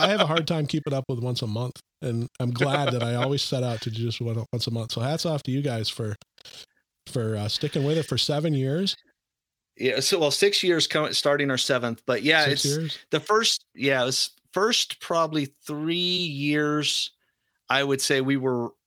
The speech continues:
Speaker 2: incon-, we were consistently inconsistent about the weekly
Speaker 1: <laughs>
Speaker 2: thing.
Speaker 1: Sure.
Speaker 2: And then it was, uh, twenty nineteen when I went to the Shepherd's Conference and actually met some people who let,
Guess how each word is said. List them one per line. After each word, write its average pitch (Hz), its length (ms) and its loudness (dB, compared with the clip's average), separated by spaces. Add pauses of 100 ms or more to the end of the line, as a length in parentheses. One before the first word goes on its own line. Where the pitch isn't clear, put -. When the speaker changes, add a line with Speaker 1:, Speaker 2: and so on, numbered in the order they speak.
(280)
Speaker 2:
incon-, 160 500 0
we 147 160 0
were 139 80 -2
consistently 143 640 0
inconsistent 135 680 0
about 120 220 0
the 113 60 -4
weekly 120 300 -2
Speaker 1:
<laughs> - 80 -14
Speaker 2:
thing. 131 120 2
Speaker 1:
Sure. - 340 -2 (480)
Speaker 2:
And 143 200 2
then 147 200 4
it 139 120 0
was, 127 280 0
uh, 123 420 2
twenty 160 320 -2
nineteen 131 800 -2 (120)
when 127 180 -2
I 131 60 0
went 131 160 -2
to 131 60 -4
the 120 100 -2
Shepherd's 143 360 0
Conference 123 400 -4
and 123 80 -2
actually 123 300 -2
met 131 300 -2
some 127 160 -6
people 120 320 -6
who 120 140 -6
let, 120 320 0